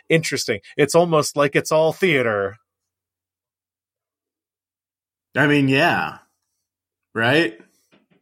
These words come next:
Speaker 1: I mean, I'm looking forward to my Cancel Me tour.
Speaker 2: I want someone to actually have a, like, canceled tour, like, you know, uh, Joe
Speaker 1: <laughs>
Speaker 2: Rogan, canceled.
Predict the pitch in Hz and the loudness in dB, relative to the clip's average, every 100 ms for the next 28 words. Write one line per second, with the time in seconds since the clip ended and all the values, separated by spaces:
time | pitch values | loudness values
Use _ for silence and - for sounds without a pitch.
0 | _ _ 135 143 165 151 170 202 165 165 | _ _ -6 -2 0 2 0 0 -2 -2
1 | 143 160 156 151 135 127 165 135 113 110 | -6 -2 0 0 0 -2 -2 -2 -4 -4
2 | 123 113 107 120 110 123 143 - _ _ | -8 -8 -6 -6 -2 -2 -4 -10 _ _
3 | _ _ _ _ _ _ _ _ _ - | _ _ _ _ _ _ _ _ _ -20
4 | _ _ _ _ _ _ _ 147 170 202 | _ _ _ _ _ _ _ 0 2 2
5 | 185 - - - 156 147 143 120 120 123 | 0 -4 -10 -2 0 0 2 2 2 0
6 | - 127 117 110 113 107 110 104 101 107 | -2 -2 0 0 0 0 -2 -2 -2 -4
7 | 101 95 - 120 107 - 104 95 92 - | -4 -6 -2 -2 0 -4 -6 -6 -14 -4
8 | 104 92 92 90 92 101 95 90 - _ | 0 2 0 -2 -6 -6 -6 -6 -14 _
9 | 110 104 95 87 - 107 104 95 123 123 | -4 -2 -2 -4 -2 0 2 0 -2 0
10 | 127 123 123 117 98 98 110 - 120 127 | 2 2 2 0 -2 -6 -14 -6 -2 -2
11 | 117 104 - | -2 -6 -10